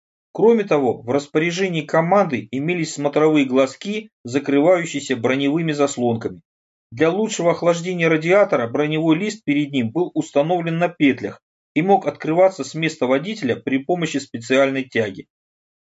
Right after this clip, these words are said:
Для движения на поле боя бронеавтомобиль оснащался дополнительным комплектом колёс с так называемыми буферными лентами.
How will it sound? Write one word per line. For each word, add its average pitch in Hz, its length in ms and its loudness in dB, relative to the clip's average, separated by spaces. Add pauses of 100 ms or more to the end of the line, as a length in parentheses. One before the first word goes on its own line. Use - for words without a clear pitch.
(160)
Для 151 140 2
движения 202 500 0
на 185 120 4
поле 185 260 0
боя 185 320 4
бронеавтомобиль 156 840 -2
оснащался 143 680 0
дополнительным 151 720 -2
комплектом 143 600 -2
колёс 196 420 2 (240)
с - 80 -20
так 226 220 2
называемыми 156 720 0
буферными 156 600 -4
лентами. 107 540 -2